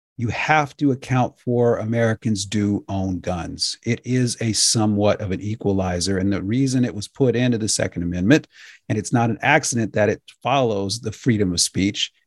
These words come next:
it was put in there to protect the freedom of speech.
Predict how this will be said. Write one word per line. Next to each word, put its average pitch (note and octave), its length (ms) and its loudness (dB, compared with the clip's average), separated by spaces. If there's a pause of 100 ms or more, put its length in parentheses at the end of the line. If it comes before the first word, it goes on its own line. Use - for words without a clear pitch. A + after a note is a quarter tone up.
it - 40 0
was C3 120 2
put D3+ 180 -2
in C#3+ 120 2
there C#3+ 160 0
to C3 100 -6
protect - 680 -2 (140)
the G2 80 -2
freedom F#2 420 -4
of E2 120 -8
speech. - 500 -10